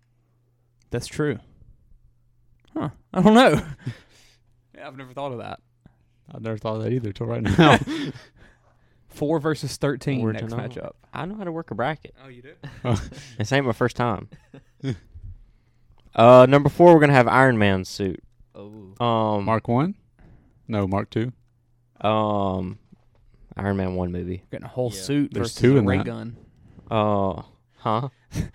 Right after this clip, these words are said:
Speaker 1: So we, we've gone ray gun, batarang, suit. That, that's a very big difference.
Speaker 2: Mark, Mark two?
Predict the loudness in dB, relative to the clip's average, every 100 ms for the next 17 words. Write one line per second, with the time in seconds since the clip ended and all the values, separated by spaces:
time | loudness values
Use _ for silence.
0 | -20 -20 _ -8 -6 -4 -2 0 2 0
1 | -2 0 2 2 4 2 2 2 4 4
2 | 4 2 2 0 -6 -20 _ _ -10 0
3 | 2 2 -2 -18 -20 _ _ _ _ _
4 | _ _ -20 -20 -18 -16 -12 -10 -10 -10
5 | -8 -8 -8 -10 -4 -4 -4 -4 -4 -4
6 | 2 2